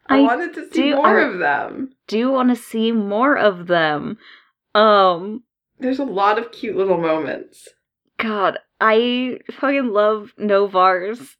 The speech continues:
Speaker 2: little, "Why am I always attracted to the smartest women and the stupidest men?" You know why.
Speaker 1: You know why.
Speaker 2: You know why. Oh. Then there's the, like,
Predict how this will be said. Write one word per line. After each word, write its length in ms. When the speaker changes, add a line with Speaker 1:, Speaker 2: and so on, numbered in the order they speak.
Speaker 2:
little, 580
"Why 280
am 180
I 200
always 300
attracted 560
to 80
the 120
smartest 540
women 300
and 120
the 80
stupidest 840
men?" 360
You 220
know 280
why. 840
Speaker 1:
You 240
know 220
why. 640
Speaker 2:
You 160
know 180
why. 600
Oh. 680
Then 240
there's 300
the, 120
like, 440